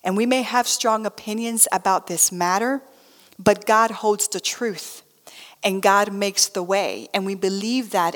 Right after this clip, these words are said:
in and through Jesus Christ. So I want to bring to your attention a scripture, First Peter chapter one, verses three through nine.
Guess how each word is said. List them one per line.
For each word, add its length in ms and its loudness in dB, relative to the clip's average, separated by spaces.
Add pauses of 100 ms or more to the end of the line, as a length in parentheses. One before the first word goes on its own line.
in 380 -4
and 160 -6
through 180 -8
Jesus 500 -4
Christ. 880 -6 (1160)
So 160 6
I 20 -2
want 140 4
to 40 4
bring 420 0
to 180 -2
your 160 2
attention 840 -2
a 80 0
scripture, 760 -2 (760)
First 880 0
Peter 560 -4 (680)
chapter 600 0
one, 680 -4 (720)
verses 720 2
three 720 -4 (440)
through 240 -6
nine. 560 -4